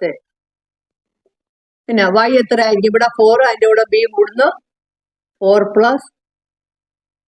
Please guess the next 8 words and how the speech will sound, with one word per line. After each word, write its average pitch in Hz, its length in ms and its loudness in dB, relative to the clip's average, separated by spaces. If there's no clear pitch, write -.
ബി 202 80 -2
എന്ന് 190 180 0
കിട്ടും. 151 260 -20
ഇനി 370 140 -2
നമുക്ക് 254 360 0
എയും 302 220 2
ബിയും 240 220 0
എത്ര - 200 -8